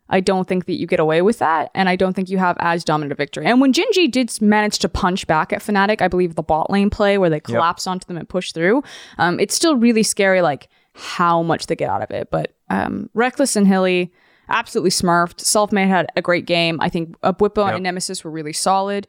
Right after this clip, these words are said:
Speaker 1: and that's what I like to see. Like, I'm really happy to see Fnatic. Uh, it feels like not be fumbling around in draft again.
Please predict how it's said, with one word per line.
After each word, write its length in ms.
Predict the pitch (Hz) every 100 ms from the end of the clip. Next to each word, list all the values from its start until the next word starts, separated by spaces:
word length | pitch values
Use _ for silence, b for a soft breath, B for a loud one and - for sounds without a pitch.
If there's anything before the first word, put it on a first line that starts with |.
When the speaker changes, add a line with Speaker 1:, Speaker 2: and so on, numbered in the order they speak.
| B B
Speaker 1:
and 180 | - 185
that's 160 | 208 240
what 80 |
I 60 | 202
like 140 | 180
to 60 | 170
see. 200 | - 110
Like, 160 | - -
I'm 140 | 185
really 220 | 196 220
happy 300 | 185 190 208
to 100 | 196 170
see 160 | 185
Fnatic. 540 | 180 180 165 165 160 - b b b b b b -
Uh, 260 | 160 147 - _ -
it 140 | 110 208
feels 220 | 240 208
like 160 | 180
not 260 | 202 240 277
be 120 | 262
fumbling 460 | 233 240 240 240 220
around 240 | 208 196
in 60 | 180
draft 340 | 156 151 -
again. 300 | 190 117 190